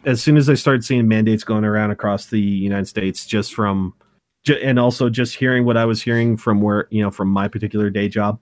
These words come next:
um, I just knew they were coming. It, it was a, it was an inevitability.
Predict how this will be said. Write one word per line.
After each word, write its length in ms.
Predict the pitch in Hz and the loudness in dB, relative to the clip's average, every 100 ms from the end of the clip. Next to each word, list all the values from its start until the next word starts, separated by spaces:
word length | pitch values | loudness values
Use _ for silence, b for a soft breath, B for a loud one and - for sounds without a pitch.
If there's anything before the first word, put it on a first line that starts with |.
| b b b b - | b b b b -12
um, 500 | - 104 98 95 90 - - | -2 0 2 0 -2 -6 -6
I 100 | 110 | -2
just 240 | 107 101 - | -2 -2 -2
knew 140 | 95 | -2
they 80 | 90 | -2
were 100 | 87 | -6
coming. 280 | - 87 87 _ | -6 -6 -8 _
It, 160 | 131 110 | 0 2
it 60 | 113 | 0
was 160 | 104 | 0
a, 120 | 107 - | -4 0
it 120 | 135 | 4
was 240 | 143 131 | 4 4
an 100 | 120 | 4
inevitability. 880 | 117 110 107 101 87 92 92 90 - | 4 4 4 0 -2 -4 -4 -4 -6